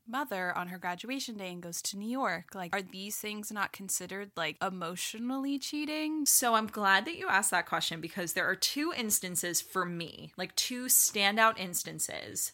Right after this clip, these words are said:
Speaker 2: leading up to the kiss at the end of season
Speaker 1: Mm-hmm.
Speaker 2: two that I would say Rory gave in to her feelings in an emotional way. The first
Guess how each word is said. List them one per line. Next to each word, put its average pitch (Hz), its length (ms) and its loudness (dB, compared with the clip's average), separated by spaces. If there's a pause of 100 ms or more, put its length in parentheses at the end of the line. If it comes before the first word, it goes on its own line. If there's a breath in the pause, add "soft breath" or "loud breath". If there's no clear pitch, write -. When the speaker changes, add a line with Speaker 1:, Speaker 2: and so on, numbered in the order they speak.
(120)
Speaker 2:
leading 240 540 -2
up - 160 2
to - 160 -2
the 180 80 -2
kiss - 460 -4
at 165 80 -8
the 165 120 -6
end 156 140 -4
of 151 80 -2
season 170 180 0 (100)
Speaker 1:
Mm-hmm. 156 240 -4
Speaker 2:
two 87 280 -8
that 202 200 6 (100)
I 196 280 10
would 226 220 -2
say 160 480 2 (120)
Rory 180 460 -2
gave 170 260 -6
in 165 160 -4
to 190 100 -2
her 175 180 -4
feelings 165 560 -6
in 180 100 -6
an 175 140 -4
emotional 165 640 -2
way. - 380 -6
The 214 160 2
first 220 720 2